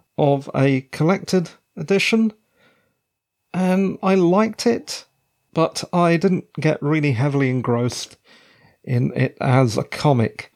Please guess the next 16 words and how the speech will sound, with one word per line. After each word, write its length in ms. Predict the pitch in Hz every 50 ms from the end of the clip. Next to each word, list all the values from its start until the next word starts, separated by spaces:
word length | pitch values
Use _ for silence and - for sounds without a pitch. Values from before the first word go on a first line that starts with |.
| _
So 160 | - - 196 185
it 300 | - - - - 156 160
came 260 | - 220 214 202 190
as 140 | 170 131 190
a 40 |
pleasant 400 | - - - 160 147 120 135 -
surprise 520 | - - 139 - - 143 131 127 120 113 -
that 100 | 123 117
I 80 | 113
quite 360 | 113 - - 127 123 113 - -
enjoyed 520 | - 110 104 98 120 120 120 117 107 104
this. 480 | 101 113 110 101 95 - - - - - _ _ _ _ _ _ _ _ _ _ _ _ _ _ _ _ _ _ _ _ _
Paper 280 | - 185 196 196 - 196
Girls 480 | 185 190 190 190 190 190 180 - -
is 320 | - - 170 165 156 139 -
an 300 | - 147 143 147 151